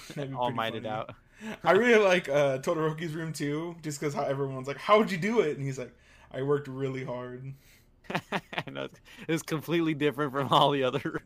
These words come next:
Speaker 1: Yeah, it was Japanese style.
Speaker 2: Yeah. I did like, uh, uh, Yao Yorozu's,
Speaker 1: Yeah,
Speaker 2: uh,
Speaker 1: Momo's.
Speaker 2: room as well. Yeah.
Speaker 1: Momo's
Speaker 2: That was
Speaker 1: room
Speaker 2: just
Speaker 1: had
Speaker 2: a bed.
Speaker 1: <laughs> The bed's too big.
Speaker 2: <laughs>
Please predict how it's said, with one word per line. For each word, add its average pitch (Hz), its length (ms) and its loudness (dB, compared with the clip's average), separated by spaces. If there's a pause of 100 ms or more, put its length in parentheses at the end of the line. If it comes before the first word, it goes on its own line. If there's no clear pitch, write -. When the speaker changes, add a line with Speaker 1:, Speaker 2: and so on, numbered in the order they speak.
Speaker 1:
Yeah, 151 100 0
it 147 100 4
was 156 120 -2
Japanese 143 600 -2
style. 165 520 -4 (760)
Speaker 2:
Yeah. 104 300 -8 (1080)
I 120 60 -4
did 160 200 -2
like, 151 240 0
uh, 110 580 -2 (600)
uh, 113 160 -6
Yao 127 500 -2
Yorozu's, 117 880 -8 (420)
Speaker 1:
Yeah, 131 140 -4
Speaker 2:
uh, 127 100 -2
Speaker 1:
Momo's. 139 380 -2
Speaker 2:
room 110 80 -12
as 101 120 -18
well. 107 240 -8 (240)
Yeah. 113 300 -10 (480)
Speaker 1:
Momo's 147 260 -2
Speaker 2:
That 123 80 -2
was - 60 -2
Speaker 1:
room 151 60 -2
Speaker 2:
just 151 120 -2
Speaker 1:
had 113 80 -4
Speaker 2:
a 110 40 -12
bed. 113 340 -4 (140)
Speaker 1:
<laughs> - 440 -10
The 160 100 -4
bed's 151 340 -2
too 190 200 -8
big. 165 460 -2 (720)
Speaker 2:
<laughs> 139 80 -12